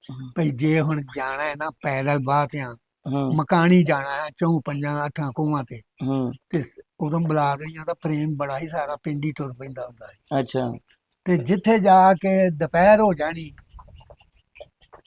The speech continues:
Speaker 2: ਉੱਥੇ ਫਿਰ ਇਹ ਕੰਮ ਕਰਨਾ ਵੀ ਜਦੋਂ ਭੁੱਖ ਲੱਗਣੀ,
Speaker 1: ਹੂੰ।
Speaker 2: ਤੇ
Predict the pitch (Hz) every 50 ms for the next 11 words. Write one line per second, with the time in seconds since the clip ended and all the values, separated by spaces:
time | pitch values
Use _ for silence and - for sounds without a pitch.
0 | _ _ _ - 196 202 208 196 202 - 202 196 175 160 185 175 165 180 175 165
1 | - 175 160 156 - - 151 139 147 151 147 139 139 147 143 135 131 147 143 139
2 | - - 147 139 - - 151 151 143 131 147 147 147 135 123 _ _ _ - -
3 | - 139 135 131 127 120 120 147 180